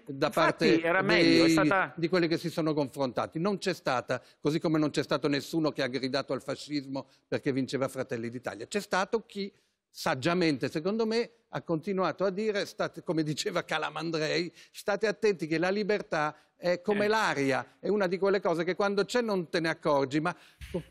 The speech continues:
Speaker 1: te ne accorgi solo
Speaker 2: Eh,
Speaker 1: quando
Speaker 2: po-,
Speaker 1: comincia a
Speaker 2: poi
Speaker 1: mancare.
Speaker 2: per
Speaker 1: E questo,
Speaker 2: conquistarla,
Speaker 1: eh, è
Speaker 2: sono,
Speaker 1: un
Speaker 2: eh,
Speaker 1: altro
Speaker 2: i nostri
Speaker 1: discorso
Speaker 2: nonni hanno pagato un
Speaker 1: rispetto
Speaker 2: prezzo alto.
Speaker 1: a
Speaker 2: Eh,
Speaker 1: queste
Speaker 2: ricor-, non
Speaker 1: stupidaggini.
Speaker 2: dimentichiamolo che i nostri nonni per conquistare la libertà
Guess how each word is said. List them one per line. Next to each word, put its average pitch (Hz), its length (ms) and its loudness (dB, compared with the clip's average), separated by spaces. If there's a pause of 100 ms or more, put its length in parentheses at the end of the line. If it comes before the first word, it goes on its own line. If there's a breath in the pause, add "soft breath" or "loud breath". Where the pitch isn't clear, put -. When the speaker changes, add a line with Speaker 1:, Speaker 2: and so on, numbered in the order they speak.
(460)
Speaker 1:
te 214 100 4
ne 208 100 2
accorgi 214 340 4
solo 226 240 4
Speaker 2:
Eh, 190 60 4
Speaker 1:
quando 190 240 4
Speaker 2:
po-, 185 60 4
Speaker 1:
comincia 185 380 2
a 180 40 4
Speaker 2:
poi 170 60 2
Speaker 1:
mancare. 165 480 4
Speaker 2:
per - 100 2
Speaker 1:
E - 40 0
questo, 175 60 4 (300)
Speaker 2:
conquistarla, 165 720 4
Speaker 1:
eh, 202 240 4
è 196 40 2
Speaker 2:
sono, 190 120 2
Speaker 1:
un 196 80 2
Speaker 2:
eh, 214 40 4
Speaker 1:
altro 220 340 2
Speaker 2:
i 190 40 6
nostri 175 380 4
Speaker 1:
discorso 190 340 6
Speaker 2:
nonni 170 160 6
hanno 151 200 2
pagato 151 400 4
un 147 60 4
Speaker 1:
rispetto 196 260 4
Speaker 2:
prezzo 185 160 6
alto. 117 340 -4
Speaker 1:
a 143 340 0
Speaker 2:
Eh, 131 60 -10
Speaker 1:
queste 143 220 2
Speaker 2:
ricor-, 147 140 4 (140)
non 170 120 4
Speaker 1:
stupidaggini. 180 180 4
Speaker 2:
dimentichiamolo 175 760 4
che 151 100 4
i 156 40 2
nostri 175 360 2
nonni 185 340 4
per 147 200 2
conquistare 170 580 2
la 165 80 2
libertà 170 540 2